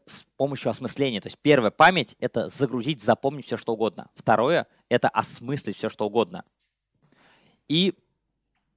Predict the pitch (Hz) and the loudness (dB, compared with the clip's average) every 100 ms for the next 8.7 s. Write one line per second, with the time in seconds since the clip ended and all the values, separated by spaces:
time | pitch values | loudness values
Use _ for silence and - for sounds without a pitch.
0 | _ _ - - _ - - 160 - 147 | _ _ -20 -20 _ -6 -2 -2 -2 2
1 | 139 - _ _ _ _ _ _ _ _ | 2 0 _ _ _ _ _ _ _ _
2 | _ _ _ _ _ _ _ _ _ _ | _ _ _ _ _ _ _ _ _ _
3 | _ _ - _ - 143 117 170 160 143 | _ _ -20 _ 6 8 8 4 2 2
4 | - - 139 143 104 - - 120 131 123 | 0 4 6 6 2 -4 -6 0 0 0
5 | 117 - 113 98 98 165 226 - - - | -4 -4 -2 0 0 -2 -4 -18 -20 -14
6 | - 120 131 160 196 - _ 113 143 156 | -4 -2 2 4 4 2 _ -4 -2 -2
7 | - 156 - 135 170 175 135 135 147 156 | 0 0 -2 -6 -4 -4 -4 0 2 0
8 | 139 127 127 160 131 - 95 | -2 -4 0 0 0 -4 -6